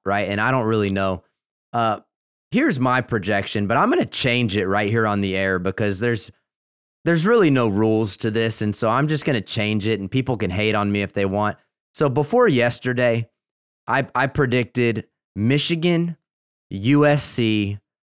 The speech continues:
L S U, and Florida State. I got, I got L S U beating Florida State in week one,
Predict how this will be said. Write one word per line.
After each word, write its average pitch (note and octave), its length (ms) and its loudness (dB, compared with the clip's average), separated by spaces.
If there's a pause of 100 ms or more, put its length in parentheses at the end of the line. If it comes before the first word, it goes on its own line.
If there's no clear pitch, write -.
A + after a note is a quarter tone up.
(340)
L B2+ 200 2
S C3 300 2
U, G2+ 440 0 (880)
and G#2 400 -2
Florida A#2 400 0
State. - 380 -4 (540)
I C3 140 0
got, D#3+ 320 2
I D3+ 120 0
got D#3 220 0
L D3 200 4
S E3+ 240 2
U D3+ 100 4
beating C3 500 2
Florida C3+ 340 2
State A#2+ 360 -2
in G#2 180 -2
week A2 280 -2
one, G2 360 -2